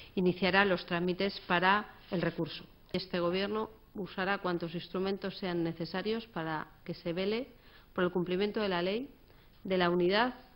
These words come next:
de España, de la soberanía de todos los españoles, de la igualdad de todos los españoles y de la legalidad. Pero además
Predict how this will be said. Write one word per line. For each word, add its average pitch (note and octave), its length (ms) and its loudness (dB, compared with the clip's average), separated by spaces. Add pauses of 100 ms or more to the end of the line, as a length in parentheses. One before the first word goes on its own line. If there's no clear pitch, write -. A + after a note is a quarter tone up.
(120)
de E3+ 60 -6
España, G3+ 360 0
de A3 80 2
la F#3 80 0
soberanía F3 460 0
de G3 60 0
todos F3+ 220 -2
los E3 160 -6
españoles, F3+ 800 -2 (540)
de G3 120 4
la A3+ 120 8
igualdad G#3 420 4
de G#3 80 2
todos F#3 220 0
los E3+ 160 -4
españoles F3 600 -2
y F#3+ 100 -4
de E3 100 -2
la D3 100 -6
legalidad. C3 500 -8 (640)
Pero F3+ 140 4
además A#3 500 4